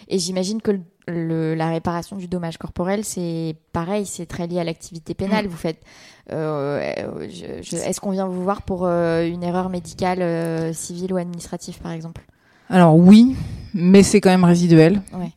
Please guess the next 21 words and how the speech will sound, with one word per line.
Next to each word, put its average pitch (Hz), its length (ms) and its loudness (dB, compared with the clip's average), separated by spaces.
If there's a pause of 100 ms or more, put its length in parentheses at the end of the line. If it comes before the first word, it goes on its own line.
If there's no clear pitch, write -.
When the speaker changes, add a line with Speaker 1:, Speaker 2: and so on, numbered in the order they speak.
(160)
Speaker 2:
Euh, 160 460 2
et 175 120 10
c'est, 180 440 4
et 180 80 8
ça, 208 240 6
ce - 120 -2
sont 190 120 0
des 170 100 4
dossiers 175 280 6
qui 196 120 2
viennent 180 220 4
un 170 80 4
peu 196 240 8
au - 240 4
gré 180 240 4
des 165 280 6
publications 175 580 0
que 185 60 -2
je - 40 -4
peux 170 100 2
faire. 165 320 2